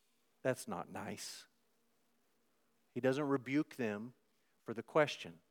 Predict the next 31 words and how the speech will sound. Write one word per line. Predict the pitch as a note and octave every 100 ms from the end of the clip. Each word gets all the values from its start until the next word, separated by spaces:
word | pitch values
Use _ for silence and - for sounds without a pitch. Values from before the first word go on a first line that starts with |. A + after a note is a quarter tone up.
| _ _ _ -
And | B2
you | D#3
understand, | F#3 D#3+ C#3 A#2+ A#2
they're | C3 F3
not | F#3+ -
being | D#3+ C3
petty. | - B2 G#2+ G#2+ B2+ -
This | D3 E3+
is | D#3
not | D3+ E2
like, | B2+ A#2+ - _
"Get | C3+ C3+
even, | B2 C3 B2+ B2+ B2 B2 A#2+ B2 - - -
oh, | C3+ C3+
they've | C3+ C3
got | C3+ B2
it | A#2
coming." | - A#2+ A2 G#2+ - _ _
They | C#3
are | C#3
praying | C3 - D#3+ F3+ F#3+ F#3
to | E3
the | D#3
God | C#3 C3 C3 B2+
who | C3+
is | B2
sovereign | - - D3+ D#3 F3 B2+ A2+ A#2 A2+ B2
and | A#2
holy | A2 - - D#3 D3+ D3+ B2 A#2 A#2+
and | B2 A2 G#2+
true. | - - C#3+ G2+ E2+